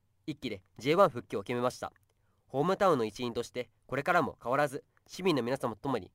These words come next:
支えていきたいと思います。他にも民間調査会社によるスポーツの街として思い浮かぶ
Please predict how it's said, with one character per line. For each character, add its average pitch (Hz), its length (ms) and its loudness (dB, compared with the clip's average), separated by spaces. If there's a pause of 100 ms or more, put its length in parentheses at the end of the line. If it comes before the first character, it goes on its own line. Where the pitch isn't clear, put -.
(240)
支 - 180 -6
え 160 120 2
て 160 60 -4
い 143 40 -8
き - 40 -14
た 175 100 0
い 123 60 0
と 110 60 -8
思 104 80 -4
い 101 40 -4
ま 107 100 -4
す。 - 240 -18 (460)
他 151 180 -2
に 143 60 2
も 107 160 -4 (260)
民 147 180 -2
間 170 200 -2
調 185 120 -2
査 180 120 -4
会 165 140 0
社 123 100 -6
に 107 60 -2
よ 101 60 -4
る 110 140 -8 (560)
ス - 100 -18
ポ 196 140 6
ー 160 40 2
ツ 135 80 -4
の 123 60 2
街 117 180 0
と 117 100 -2
し - 80 -16
て 101 180 -8
思 123 220 0
い 160 40 2
浮 151 40 0
か 170 100 0
ぶ - 120 -14